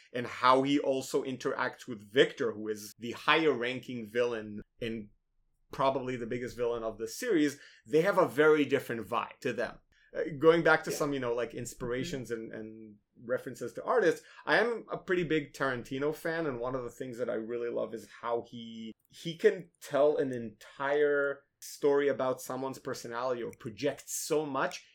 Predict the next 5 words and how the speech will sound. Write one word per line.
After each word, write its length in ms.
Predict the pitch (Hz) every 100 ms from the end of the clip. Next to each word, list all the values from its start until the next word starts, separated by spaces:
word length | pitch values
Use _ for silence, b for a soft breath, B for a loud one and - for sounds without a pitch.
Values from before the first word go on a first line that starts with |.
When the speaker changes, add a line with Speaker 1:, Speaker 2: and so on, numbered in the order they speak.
| _ -
Speaker 1:
just 360 | 262 277 -
through 280 | 233 214 139 110
very 300 | 120 185 220
benign 600 | 147 127 127 135 139 117
dialogue. 560 | 107 120 104 - -